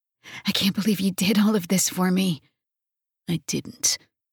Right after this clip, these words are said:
He moved just the tip inside her and knew to stop. That was her favorite part. "We wouldn't have gone with your group if it wasn't the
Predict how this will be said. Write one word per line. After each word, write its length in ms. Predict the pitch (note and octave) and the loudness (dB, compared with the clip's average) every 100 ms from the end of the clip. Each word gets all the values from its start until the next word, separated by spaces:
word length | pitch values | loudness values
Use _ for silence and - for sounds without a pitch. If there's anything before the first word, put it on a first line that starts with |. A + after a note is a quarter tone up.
| _ _ - | _ _ 2
He 100 | F#3 | 2
moved 240 | D3+ C3 | 2 -2
just 360 | - E3+ G#3+ - | -2 0 -2 -2
the 100 | A#3+ | -2
tip 200 | G#3 F#3+ | -2 0
inside 440 | E3+ - C#3 C3+ | -2 -2 -4 -4
her 240 | D3 - - | -6 -6 -2
and 220 | F#3 G3 | 0 4
knew 240 | G#3+ B3 D#3 | 6 4 2
to 160 | - | -4
stop. 560 | - - F2+ - - _ _ _ _ - | -4 -4 -6 -10 -14 _ _ _ _ -4
That 200 | D#3 - | -2 -2
was 140 | D#3 | -4
her 80 | D3+ | -4
favorite 460 | - D3 C#3+ D3+ | -4 -4 -4 -6
part. 480 | - D3 D3 - - - _ _ _ _ _ _ _ _ _ - | -4 -4 -4 -6 -8 -10 _ _ _ _ _ _ _ _ _ -4
"We 220 | F#3 G3 | 2 2
wouldn't 400 | D3+ D#3+ - D3+ | 4 2 4 2
have 160 | C#3 - | 0 -2
gone 380 | B2+ C#3+ D3+ | 0 2 2
with 160 | D#3 D3+ | 2 0
your 120 | D#3+ | 0
group 460 | D3+ D#3 D3 C#3 D#3+ | 0 -2 -2 0 -2
if 140 | D3 | 0
it 180 | C#3+ - | -2 -2
wasn't 480 | D#3+ D#3 E3+ D#3+ - | -2 2 2 0 -2
the 160 | B2 | -6